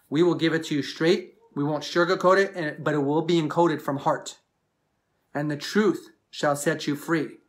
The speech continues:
I can't tell you how many men have come into this community because they say, "I want someone that will hold me to the fire,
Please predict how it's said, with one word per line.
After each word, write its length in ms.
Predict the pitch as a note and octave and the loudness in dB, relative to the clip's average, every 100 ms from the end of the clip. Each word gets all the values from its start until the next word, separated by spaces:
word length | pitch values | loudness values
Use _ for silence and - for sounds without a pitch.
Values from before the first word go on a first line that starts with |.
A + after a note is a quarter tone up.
| _ _ _ _ _ _ - | _ _ _ _ _ _ -8
I 120 | D#3 | -6
can't 340 | - G3 F#3+ F#3 | 0 2 2 4
tell 180 | F3+ | 6
you 160 | F3 D3 | 6 4
how 120 | D#3 | 0
many 180 | D#3 D3+ | -2 -2
men 240 | D#3 D#3 | -2 -2
have 160 | C#3 C3+ | -4 -4
come 200 | D3+ D3 | -4 -2
into 200 | C#3+ D3 | -2 -4
this 180 | C3+ C3+ | -4 -6
community 580 | - C#3+ D3 D#3+ F3+ F3+ _ _ - | -4 -2 -2 -2 -2 -6 _ _ -12
because 240 | C#3 D3 | -6 -4
they 100 | D3 | -2
say, 260 | C#3+ D3 C#3+ | -2 -2 -2
"I 120 | C#3+ D#3+ | 0 2
want 280 | E3+ E3 | 2 0
someone 480 | - - D3+ D3+ D#3 | -4 -4 -2 -2 -2
that 160 | C#3+ B2+ | -4 -4
will 60 | |
hold 580 | A#2+ - D#3 D#3+ D#3+ D#3+ | -8 -4 -2 0 0 -2
me 240 | D3 D3 C#3+ | -4 -4 -4
to 100 | C3+ | -8
the 80 | |
fire, 460 | B2 D3+ C3+ A#2+ | -6 -2 -2 -4